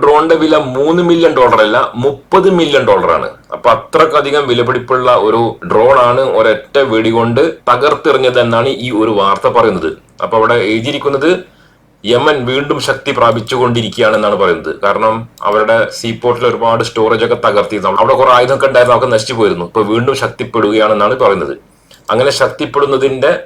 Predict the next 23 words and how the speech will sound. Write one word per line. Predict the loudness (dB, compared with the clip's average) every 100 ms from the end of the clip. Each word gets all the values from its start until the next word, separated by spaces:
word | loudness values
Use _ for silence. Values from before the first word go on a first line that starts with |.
| -16 _ -4
ലക്ഷണമായിട്ട് | -2 -2 -2 0 2 0 -2 -2
മറ്റൊരു | -2 0 2
വാർത്ത, | 2 0 -4 -4 -2
ജാക്സൺ | 0 0 -2 -4 -2
ഹിങ്കൽ | -4 -2 -2 0
തന്നെ | 0 -2
ഇട്ട | -2 0
വാർത്തയാണ്. | 0 0 0 -2 -2 -6 -16 _ _ _ -4
ഇതിൽ | -2 2
പറയുന്നത്, | 2 2 2 2 0 -6 _ _ _ _ -2
യമന്റെ | 0 2 0 0 2 2 0 -12 -8
സൈന്യം | 0 0 2 0 0 0 0
ഒരു | 0 -2
ഗ്രീക്ക് | 0 2 2 0 -2 2
ഓയിൽ | 4 4 2 2
ടാങ്കർ, | 2 2 0 -2 -4 -2 0
അതും | 0 -2 -2
ഈ | 0
എണ്ണ | 0 0 0
കൊണ്ടുപോകുന്നത് | -2 -2 -2 0 -2 0 -2 -2 -4
ഇസ്രായേലി | 0 0 0 0
പോർട്ടിലേക്കായിരുന്നു, | 0 0 -2 0 2 0 -2 -8 -12 _ _ _ -10
ധിക്കാരപരമായിട്ടാണ് | -10 -2 2 4 6 4 2 0 0 0 0